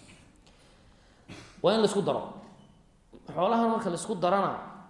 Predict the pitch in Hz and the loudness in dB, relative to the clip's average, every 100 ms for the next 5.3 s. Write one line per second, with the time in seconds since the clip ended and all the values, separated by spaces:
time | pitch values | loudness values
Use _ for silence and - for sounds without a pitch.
0 | - - 160 170 220 196 160 170 190 147 | -20 -6 -2 0 0 -2 -2 -2 -2 -2
1 | 160 160 170 185 185 - - - - - | -2 0 2 2 0 -4 -12 -18 -20 -20
2 | _ _ 139 180 180 180 180 160 - 185 | _ _ -4 0 0 0 -2 -4 -4 -4
3 | 160 147 143 147 175 170 - 170 175 160 | 0 0 0 -2 -4 -4 -4 -4 -4 -4
4 | 156 139 - - 175 190 180 160 143 135 | -2 -2 -4 4 6 6 4 0 0 -2
5 | 110 101 | -4 -8